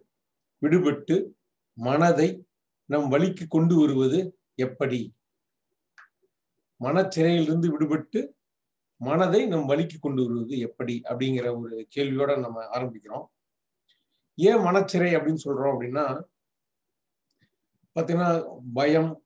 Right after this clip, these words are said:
கவலை, கோபம், இதுல இருந்து விடுபட முடியாம அதுல சிறையில் அடைப்பட்ட மாதிரி நம்ம இருக்கோம். அதோட போராடிக்கிட்டு இருக்கோம். பலர் பாருங்க, ஆஹ், அதாவது மனசு வந்து அவங்கள கட்டளையிட்டு இருக்கும்.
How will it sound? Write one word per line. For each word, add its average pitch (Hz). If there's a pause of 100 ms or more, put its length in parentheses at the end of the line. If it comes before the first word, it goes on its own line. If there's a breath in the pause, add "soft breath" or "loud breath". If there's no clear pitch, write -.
கவலை, 147
கோபம், 151
இதுல 143
இருந்து 170
விடுபட 196
முடியாம 170
அதுல 151
சிறையில் 170
அடைப்பட்ட 147
மாதிரி 131
நம்ம 117
இருக்கோம். 113 (1080)
அதோட 156
போராடிக்கிட்டு 185
இருக்கோம். 123 (1200)
பலர் 190
பாருங்க, 202 (1000)
ஆஹ், 120 (840)
அதாவது 180
மனசு 196
வந்து 214
அவங்கள 170
கட்டளையிட்டு 156
இருக்கும். -